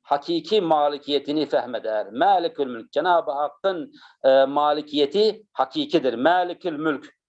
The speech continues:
mülkün gerçek sahibi, o zaman onu anlar. "Ve bu haneye malik olduğum gibi, ben bu eve sahip olduğum gibi,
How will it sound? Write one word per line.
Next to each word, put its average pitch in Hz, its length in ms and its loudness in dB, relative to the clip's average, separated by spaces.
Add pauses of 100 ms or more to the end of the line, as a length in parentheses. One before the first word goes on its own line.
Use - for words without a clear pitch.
mülkün 135 460 0
gerçek 131 400 0
sahibi, 143 600 -2 (280)
o 139 80 2
zaman 131 260 2
onu 131 140 -2
anlar. 110 420 -2 (420)
"Ve 160 160 6
bu 202 160 8
haneye 202 360 6
malik 190 420 2
olduğum 175 400 -4
gibi, 127 380 -2 (140)
ben 170 260 2
bu 185 120 4
eve 165 220 4
sahip 160 360 0
olduğum 156 320 -4
gibi, 123 400 -8